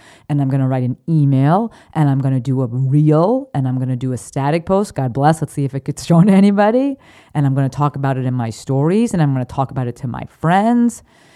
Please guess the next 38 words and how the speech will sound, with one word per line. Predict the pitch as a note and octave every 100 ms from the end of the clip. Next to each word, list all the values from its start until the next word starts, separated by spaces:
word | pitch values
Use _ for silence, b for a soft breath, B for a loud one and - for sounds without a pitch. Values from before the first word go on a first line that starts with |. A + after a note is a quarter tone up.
| b b b b b _ -
and | C#3+
I'm | C#3
gonna | D3 C3+
do | C3+
a |
vlog." | A2 A2+ C3 D#3 G3 A#3
Like, | F3
I'm | E3+
just | A#3+ -
throwing | A3
a |
bunch | E3+ E3
of | C#3+
ideas | C#3 F#3+ G#3+
out | C#3+ A2
here | B2+ B2+
'cause | C#3+
the | B2+
whole | C#3 A#3 A3+
concept | - B3 C4+ F#3 D#3+
here | D#3 C3
is | C3+ - b b
how | - G#3+
many | B3+ C4 G3
different | - G#3+ G#3 - G3+ -
ways | D3 F#3 G3 B2+ C3+ -
can | - E3+ E3
you | E3
say | D#3+ - D3+
that | D#3 B2
same | - D3 C3+
thing, | A#2+ F3+ D#3 - _ b b b b b b
right? | D#3
And | D#3+
this | F3 G#3
isn't | G3+ G3
about, | E3+ D#3+ C#3+
like, | C#3 B2+